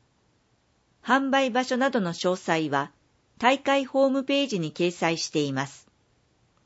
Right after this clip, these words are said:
キャッフィー、チャッフィーのラインスタンプも販売中。皆さんのシャインな瞬間を大募集。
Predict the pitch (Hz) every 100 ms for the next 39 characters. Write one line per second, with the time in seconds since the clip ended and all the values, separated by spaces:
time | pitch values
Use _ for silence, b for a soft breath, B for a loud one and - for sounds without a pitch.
0 | _ _ _ _ _ _ _ _ _ _
1 | - 262 269 - 185 160 143 _ _ -
2 | 277 - - 190 170 143 143 - _ _
3 | _ - 196 269 294 285 - 294 294 202
4 | 160 143 160 160 147 143 139 - 135 131
5 | 127 _ _ _ _ _ _ _ _ _
6 | _ _ _ _ _ _ _ _ _ _
7 | _ _ _ _ _ _ _ _ - 196
8 | 247 302 285 262 196 180 269 285 294 220
9 | 170 - 208 208 185 185 165 165 190 233
10 | 240 - 147 135 127